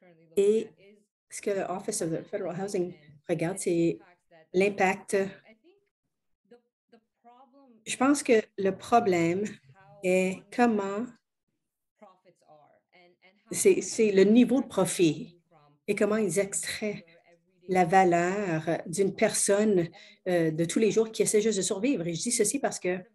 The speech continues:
j'ai fait partie d'une rencontre hier, j'ai participé à une rencontre et récemment, vous savez,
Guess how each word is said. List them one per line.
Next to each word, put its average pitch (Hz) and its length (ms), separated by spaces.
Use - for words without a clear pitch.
j'ai 208 180
fait 247 120
partie 220 560
d'une 190 220
rencontre 190 400
hier, 180 160
j'ai 190 100
participé 180 320
à 190 40
une 180 100
rencontre 185 460
et 208 80
récemment, 220 460
vous 214 100
savez, 214 380